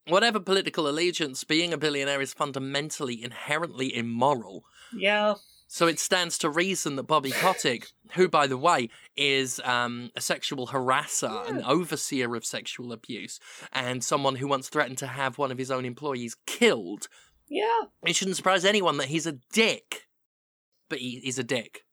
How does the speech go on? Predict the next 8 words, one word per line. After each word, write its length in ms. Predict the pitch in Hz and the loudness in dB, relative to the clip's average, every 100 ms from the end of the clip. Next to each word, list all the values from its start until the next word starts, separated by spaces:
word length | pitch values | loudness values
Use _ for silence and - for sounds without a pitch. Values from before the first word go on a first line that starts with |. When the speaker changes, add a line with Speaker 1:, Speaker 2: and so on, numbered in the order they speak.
| _ _ | _ _
Speaker 2:
So 200 | - 285 | -4 2
yeah, 360 | 277 277 269 226 | 6 6 6 6
the, 220 | 208 226 - - - - - - - - | 6 4 2 -20 -20 -12 -10 -10 -10 2
the 100 | 240 | 2
specifics 640 | 247 294 330 294 311 - | 6 4 6 6 4 6
on 140 | 254 | 4
the 80 | 247 | 6
story 760 | - 220 214 220 214 214 202 | 2 6 8 8 4 4 2